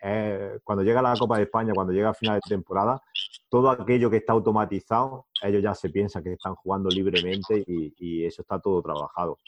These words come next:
Si tú ves, eh, los dos goles, son dos goles muy, muy parecidos, uno después de un salto que viene al centro, que es un automatismo que tenemos, que si el pico salta tiene que ir al centro para el tiro, y otra es una jugada, una jugada que la llamamos uno,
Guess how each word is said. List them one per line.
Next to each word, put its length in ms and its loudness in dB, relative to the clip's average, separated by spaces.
Si 300 0
tú 160 -2
ves, 220 0
eh, 120 0
los 200 0
dos 160 2
goles, 340 2
son 380 -4
dos 160 0
goles 240 0
muy, 580 -4
muy 180 2
parecidos, 560 2
uno 280 2
después 280 -2
de 60 -4
un 80 -4
salto 380 -4
que 80 0
viene 180 0
al 80 -4
centro, 420 -4
que 100 -6
es 60 -4
un 60 -4
automatismo 680 -4
que 80 -8
tenemos, 360 -6
que 100 -10
si 240 -10
el 140 -8
pico 300 -2
salta 440 -4
tiene 200 -6
que 80 -2
ir 120 0
al 120 -8
centro 240 -8
para 100 -6
el 80 -10
tiro, 300 -2
y 140 2
otra 220 2
es 40 4
una 160 4
jugada, 500 2
una 240 -4
jugada 340 0
que 60 0
la 100 2
llamamos 540 0
uno, 340 0